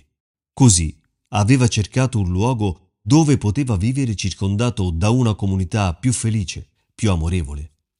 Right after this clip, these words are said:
Se abitiamo in un quartiere colmo di violenza, paura, rabbia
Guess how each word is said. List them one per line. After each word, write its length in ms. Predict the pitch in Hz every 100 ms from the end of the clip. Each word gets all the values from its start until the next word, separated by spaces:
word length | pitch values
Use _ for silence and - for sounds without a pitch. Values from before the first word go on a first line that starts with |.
| _ _ _ _ _ _ _
Se 220 | - -
abitiamo 500 | 131 110 101 139 110 90
in 100 | 95
un 80 |
quartiere 500 | 87 92 - 113 92
colmo 400 | - 127 143 101
di 100 | 85
violenza, 640 | 82 90 92 78 - 78 - _ -
paura, 500 | 90 98 101 73 71
rabbia 480 | 87 85 69 69